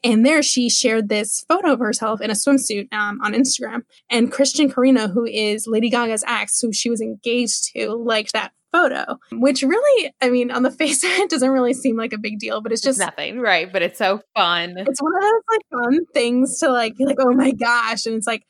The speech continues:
Speaker 1: plot twist, the breakup wasn't because of Lady Gaga and Bradley Cooper, it was because of Irina and Christian Carino. So there's really nothing to say here other than that's kind of just, like, a fun thing to speculate.
Speaker 2: No, I, that is, like, the,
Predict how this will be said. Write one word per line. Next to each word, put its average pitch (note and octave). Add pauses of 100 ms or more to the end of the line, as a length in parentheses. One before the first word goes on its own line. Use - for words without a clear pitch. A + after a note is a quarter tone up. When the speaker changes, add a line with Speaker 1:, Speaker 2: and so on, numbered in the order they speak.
Speaker 1:
plot C4+
twist, A3+
the C4
breakup A3+
wasn't B3
because A#3
of A3
Lady A3
Gaga G#3+
and A3
Bradley G#3+
Cooper, G#3+
it A3
was A3
because A3+
of A#3
Irina A3
and G#3+
Christian A#3
Carino. A3+ (380)
So A#3 (160)
there's B3
really B3
nothing A3+
to G#3+
say G#3
here G#3
other G#3
than G#3
that's G#2
kind -
of G#2
just, -
like, A2
a G#3+
fun G#3+
thing A3
to B3+
speculate. A3
Speaker 2:
No, F3
I, D#3+ (180)
that F3
is, F3+
like, F3+
the, F#3